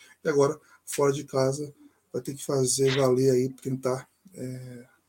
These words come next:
se manter vivo na Série D, mas é como o Marcos citou, né, zero a zero, os dois times entram, entram empatados, né, se terminar zero a zero vai para os pênaltis, então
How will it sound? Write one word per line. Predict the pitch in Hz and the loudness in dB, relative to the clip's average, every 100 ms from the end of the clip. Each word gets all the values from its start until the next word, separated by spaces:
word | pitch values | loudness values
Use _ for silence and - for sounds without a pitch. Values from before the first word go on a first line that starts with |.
| _ _ - - - | _ _ -18 -18 -4
se | - 165 | 0 2
manter | 165 139 160 | 2 4 2
vivo | 143 143 151 | 2 0 -2
na | 147 | 0
Série | - 156 | 0 0
D, | 135 170 - - - - | 0 -2 -4 -18 -20 -8
mas | 151 170 | -2 -2
é | |
como | 180 196 | 2 2
o | 196 190 160 143 139 - | 4 2 0 -4 -10 -8
Marcos | 139 143 | -8 -6
citou, | 185 - 120 | -6 -4 -4
né, | 120 | -2
zero | 117 151 | 0 2
a | 139 | 2
zero, | 123 139 170 175 - - _ | 4 4 4 -2 -12 -20 _
os | 131 | -4
dois | 139 | -2
times | - 147 143 | 0 0 0
entram, | 170 175 160 - 151 | 0 0 0 -2 -2
entram | 147 147 151 139 120 - | -2 -4 -2 0 -2 -4
empatados, | 143 135 156 - 175 220 - | -4 2 2 4 2 2 -2
né, | 180 151 | -2 -2
se | 135 139 | -4 -10
terminar | 135 139 139 139 | -6 -2 2 2
zero | 143 | 2
a | |
zero | 131 139 | 4 2
vai | 139 139 | 2 -2
para | 139 | -4
os | 139 - 156 | -4 -4 -4
pênaltis, | 165 190 - | -2 -2 -2
então | 190 | -2